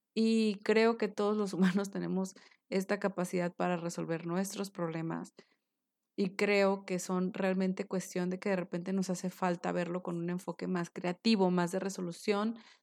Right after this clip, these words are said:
de problemas y menos con, "Me lo estás haciendo a mí porque en realidad no me quieres a mí, me estás rechazando a mí,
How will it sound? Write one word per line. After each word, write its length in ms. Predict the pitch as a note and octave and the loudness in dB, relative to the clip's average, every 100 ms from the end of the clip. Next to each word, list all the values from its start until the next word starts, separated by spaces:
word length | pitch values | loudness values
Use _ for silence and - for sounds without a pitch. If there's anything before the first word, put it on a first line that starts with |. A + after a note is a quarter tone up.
| _ | _
de 140 | G3 | -2
problemas 580 | G3 F#3 F#3 F#3+ F#3+ F#3+ - | 2 4 4 6 4 2 0
y 120 | G#3 | 2
menos 480 | G#3 G#3+ G#3 A3 A3+ | 4 4 4 0 -2
con, 340 | G#3 F#3+ F3+ | 2 2 4
"Me 80 | G3+ | 4
lo 80 | F#3+ | 4
estás 240 | F#3+ G3 | 2 -4
haciendo 360 | G3 G#3+ G#3 G3 | -2 -4 -2 -2
a 60 | |
mí 320 | G3 G#3+ A#3 A3 | 2 4 4 4
porque 320 | - G3+ G3 | 0 -2 0
en 60 | |
realidad 300 | F3+ F3 F3 | 2 2 0
no 100 | F3+ | 0
me 140 | F#3+ F#3 | 0 0
quieres 240 | F#3+ F#3 | -2 -2
a 60 | F3+ | 0
mí, 160 | G3 | 0
me 80 | G3+ | 0
estás 200 | F#3+ F3 | -2 -4
rechazando 480 | F#3+ - F3+ E3+ E3 | -6 -8 -12 -8 -6
a 40 | |
mí, 300 | E3 G#3+ A#3 | -2 -2 -2